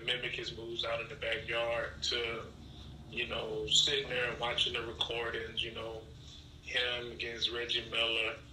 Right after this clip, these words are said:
you know, 'cause Dad have all of those tapes on V H S, you know, where he recorded those games for, for us. So we, we, we grew up watching those iconic moments and, and understanding everything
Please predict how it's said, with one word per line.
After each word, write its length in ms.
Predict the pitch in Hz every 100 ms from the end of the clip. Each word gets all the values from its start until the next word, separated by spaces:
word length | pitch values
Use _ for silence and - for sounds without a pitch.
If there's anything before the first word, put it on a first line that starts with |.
| - - -
you 100 | 120
know, 120 | 110
'cause 200 | - -
Dad 340 | 117 117 117 113
have 280 | 120 117 110 - -
all 140 | 120
of 60 | 120
those 200 | 113 110
tapes 240 | 123 117
on 120 | 113 110
V 200 | 120 120
H 200 | 117 135 127 113
S, 200 | - -
you 160 | 113 110
know, 160 | 113 110
where 140 | 117
he 140 | 117
recorded 400 | 113 - 127 123 117
those 160 | 117
games 380 | 127 131 127 120
for, 260 | - 113 110 - - -
for 320 | - 123 143 131
us. 200 | 139 -
So 220 | 135 127
we, 220 | 131 135 139 139 139
we, 400 | 147 143 139 139 - - -
we 60 | 131
grew 280 | 135 139 135
up 160 | 127 - 135
watching 560 | 135 147 143 123 123
those 720 | 127 127 131 127 - - - - - - - - -
iconic 640 | 120 117 147 139 - 120
moments 640 | 135 151 143 135 - - -
and, 460 | 139 123 120 117 113 - - - - - - -
and 140 | 135 143
understanding 840 | 139 135 - - 143 139 143 135 - - - - - - - - - - -
everything 520 | 139 135 135 127 120